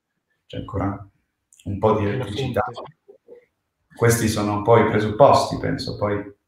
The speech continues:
Speaker 1: chi lo sa.
Speaker 2: Sì.
Speaker 1: Niente elefanti, però.
Speaker 2: Come?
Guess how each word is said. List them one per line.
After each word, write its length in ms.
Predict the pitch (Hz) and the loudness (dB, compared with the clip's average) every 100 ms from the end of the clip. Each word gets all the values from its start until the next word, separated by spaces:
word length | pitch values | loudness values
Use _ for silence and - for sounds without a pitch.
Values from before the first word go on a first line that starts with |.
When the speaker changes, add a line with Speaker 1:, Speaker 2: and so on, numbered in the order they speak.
| _ _ _ _ _ | _ _ _ _ _
Speaker 1:
chi 160 | - | -10
lo 80 | 104 | -8
sa. 340 | 101 98 - - _ _ _ _ _ _ _ _ _ _ _ - _ _ _ _ _ _ _ _ _ _ _ _ _ _ _ _ _ _ _ _ _ _ _ _ _ _ _ _ _ _ _ _ - | -4 -6 -6 -14 _ _ _ _ _ _ _ _ _ _ _ -20 _ _ _ _ _ _ _ _ _ _ _ _ _ _ _ _ _ _ _ _ _ _ _ _ _ _ _ _ _ _ _ _ -16
Speaker 2:
Sì. 180 | 156 127 _ _ _ _ - - - _ _ _ _ - - - - - - - - | -14 -14 _ _ _ _ -20 -20 -20 _ _ _ _ -20 -20 -20 -20 -20 -20 -20 0
Speaker 1:
Niente 240 | 123 131 143 | 2 6 6
elefanti, 580 | 127 123 110 101 - | 6 6 4 2 -2
però. 340 | 107 98 101 - _ _ - _ - - - - - _ - - | -4 -4 -6 -12 _ _ -20 _ -20 -20 -20 -20 -20 _ -16 -12
Speaker 2:
Come? 280 | - 156 254 | -2 0 0